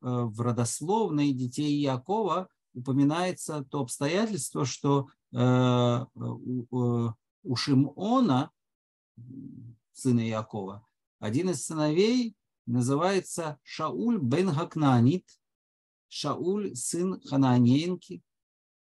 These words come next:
Да, то есть такого рода вещи бывали. Э, хотя потом, опять же, Мидраш истолковал это по-своему. Э,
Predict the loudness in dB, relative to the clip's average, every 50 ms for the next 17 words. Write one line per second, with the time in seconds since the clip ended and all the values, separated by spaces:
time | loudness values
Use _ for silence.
0 | -10 -8 -8 -6 -2 -2 -2 -2 -2 -4 -4 -2 -2 -2 -2 0 0 0 0 0
1 | 0 2 2 2 0 0 -2 -6 -6 -6 -4 -2 -2 0 2 4 4 4 2 0
2 | -6 -12 _ _ _ _ _ _ _ _ _ -10 -6 -4 -4 -4 -4 -2 -4 0
3 | 0 0 0 0 0 2 2 2 2 2 0 0 -2 0 0 0 0 0 2 2
4 | 4 4 4 4 2 0 0 -2 -6 -10 -12 -10 -10 -8 -6 -4 -2 -2 -2 -2
5 | -4 -8 -8 -8 -6 -4 -2 0 2 2 2 2 2 -2 -4 -6 _ -20 -20 -20
6 | -20 -20 -20 _ -10 -4 0 2 4 4 4 4 4 4 4 4 2 2 0 -2